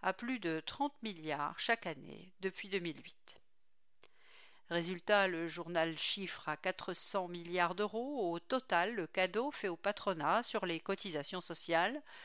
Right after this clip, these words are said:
sous prétexte de favoriser l'emploi. Dans le même temps, le nombre de chômeurs n'a cessé d'augmenter et la part des salaires dans les richesses produites n'a cessé de baisser.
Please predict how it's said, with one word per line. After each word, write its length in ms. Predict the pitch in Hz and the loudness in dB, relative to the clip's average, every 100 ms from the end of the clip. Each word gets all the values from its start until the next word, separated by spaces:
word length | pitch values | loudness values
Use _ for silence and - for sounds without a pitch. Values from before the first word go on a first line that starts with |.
| - - | -18 -14
sous 200 | - 294 | -4 -4
prétexte 560 | - 208 - 196 - 247 214 | 0 -2 4 2 4 -2 -2
de 140 | 190 240 | 2 2
favoriser 600 | - 220 185 170 156 160 | 4 4 4 -2 -2 -2
l'emploi. 460 | 147 - 135 117 - - - - - - - - - - | -2 -4 -6 -6 -12 -20 -20 -20 -20 -20 -20 -20 -20 0
Dans 120 | 170 | 2
le 120 | 175 | 4
même 300 | 170 170 165 | 2 0 -2
temps, 300 | - 180 170 | 0 2 4
le 160 | 156 160 | 2 0
nombre 400 | 180 233 202 165 | 0 0 0 0
de 80 | |
chômeurs 560 | 156 - 196 240 294 175 | 0 0 0 4 4 2
n'a 120 | 160 | -2
cessé 380 | 156 - 180 285 | -2 -6 -4 0
d'augmenter 840 | 220 170 160 151 160 175 180 147 | 0 0 -2 -2 0 2 2 -2
et 40 | 147 | -4
la 140 | - | -8
part 260 | - 170 165 | 2 2 2
des 140 | 170 | -4
salaires 520 | 156 - 185 240 247 165 | -2 4 6 8 6 4
dans 120 | 160 | 0
les 140 | 156 | 0
richesses 400 | 151 165 - 247 | -2 0 2 2
produites 580 | - 214 175 170 196 214 202 - - - - | 0 -2 -2 -4 -4 -6 -6 -16 -16 -16 4
n'a 160 | 175 | 4
cessé 400 | 151 - 220 196 | 4 0 0 0
de 80 | 160 | -2
baisser. 320 | 156 139 - | -6 -6 -8